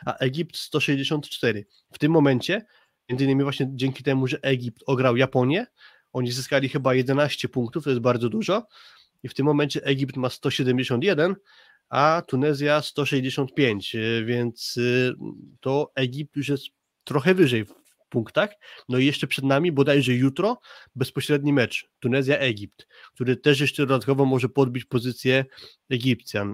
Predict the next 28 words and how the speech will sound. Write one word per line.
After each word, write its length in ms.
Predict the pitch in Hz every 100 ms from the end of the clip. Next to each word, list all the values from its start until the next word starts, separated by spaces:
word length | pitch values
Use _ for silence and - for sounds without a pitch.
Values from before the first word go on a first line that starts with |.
| -
E, 300 | 113 113 113 - _ _ _ _ _ _ _ _ _ _ _ _ _ _ _ _ _
Tunezja 360 | - 127 151 160
do 100 | 143
tej 120 | 139
pory 200 | 156 156
przegrała 380 | - 139 151 147
wszystkie 760 | - 139 - 139 139 135 131 131 _ _ _ _ _ _ -
mecze, 460 | 131 135 - 139 123
wszystkie 640 | - 123 - - 123 123 - - - -
sety, 340 | - 123 -
bo 240 | 101 107 120
oni 160 | 117
tak 140 | 120 131
naprawdę 500 | 117 123 120 117 113
na 240 | 120 120
razie 260 | 120 120 123
mają 240 | 120 120
bilans 340 | 113 120 117 104
zero 420 | 120 120 120 117 -
dwanaście 520 | 113 123 123 - -
w 40 |
setach, 420 | - 123 143 156 - - - - -
więc 100 | 101
wydaje 360 | 123 127 131
się, 120 | 127 123
że 200 | 127 113 - 135
na 100 | 123
pewno 420 | 139 120 123 120